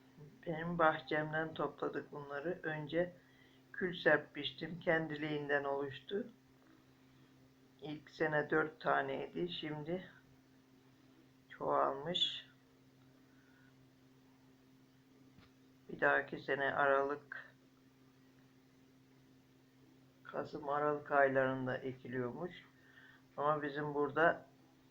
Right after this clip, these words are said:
Mart, Nisan'da anca ekilir.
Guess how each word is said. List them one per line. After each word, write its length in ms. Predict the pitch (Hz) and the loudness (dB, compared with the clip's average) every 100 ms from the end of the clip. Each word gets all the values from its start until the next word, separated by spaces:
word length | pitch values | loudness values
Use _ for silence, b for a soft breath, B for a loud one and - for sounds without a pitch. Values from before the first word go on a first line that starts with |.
| - - - - | -20 -20 -20 -14
Mart, 460 | 143 151 147 147 - | -2 4 4 4 -4
Nisan'da 640 | 147 139 - 147 143 147 | -4 -2 2 4 6 4
anca 280 | 143 139 131 | 4 2 2
ekilir. 680 | 131 131 - 135 139 - | 2 0 -6 -4 -4 -6